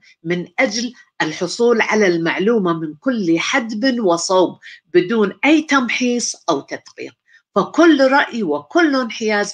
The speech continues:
وكل أجندة أصبحت لها فرصة متساوية بالنشر في الشبكة، وهذا ما يجعلنا بحاجة لمبادئ آليات التفكير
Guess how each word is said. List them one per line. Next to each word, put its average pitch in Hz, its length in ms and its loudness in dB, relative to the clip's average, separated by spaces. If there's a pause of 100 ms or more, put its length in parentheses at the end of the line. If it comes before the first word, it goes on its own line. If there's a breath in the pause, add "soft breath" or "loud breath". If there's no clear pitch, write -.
(240 loud breath)
وكل 165 540 0
أجندة 190 540 -2 (260 loud breath)
أصبحت 165 540 -8
لها 185 240 -6
فرصة 170 440 -6
متساوية 220 760 -2 (220 loud breath)
بالنشر 165 500 -6
في - 180 -18
الشبكة، - 580 -14 (260)
وهذا 175 400 0
ما 160 160 -4
يجعلنا 156 640 -2
بحاجة 156 640 0 (300 loud breath)
لمبادئ 175 680 2 (160)
آليات 170 600 2
التفكير 175 920 -4